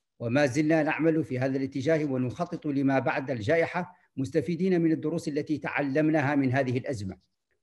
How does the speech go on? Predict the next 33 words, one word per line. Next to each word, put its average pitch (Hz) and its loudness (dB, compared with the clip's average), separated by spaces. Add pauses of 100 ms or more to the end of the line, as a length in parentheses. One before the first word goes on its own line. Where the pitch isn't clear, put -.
وقد 139 -4
نسقنا 160 0
مع 127 0
معالي 127 0
الوزراء 143 0
لاستحداث 131 -2
عدد 143 0
من 143 2
اللجان 135 0
الاستشارية 139 -2
الدائمة 156 0
الجديدة، 131 -2 (200)
منها 135 2
اللجنة 143 -2
الاستشارية 139 -4
الدائمة 143 0
للتربية 147 -2 (260)
والتعليم 131 -2 (240)
واللجنة 143 0
الدائمة 151 0
للصحة 135 -6
المدرسية 139 -2
والجامعية، 151 0 (300)
من 135 -2
أجل 160 -2
تعزيز 175 -4
التشاور 175 -2
وتعميق 143 0
التفكير 156 -2
في 147 -4
قضايا 151 0
التربية 147 0
والصحة 139 -6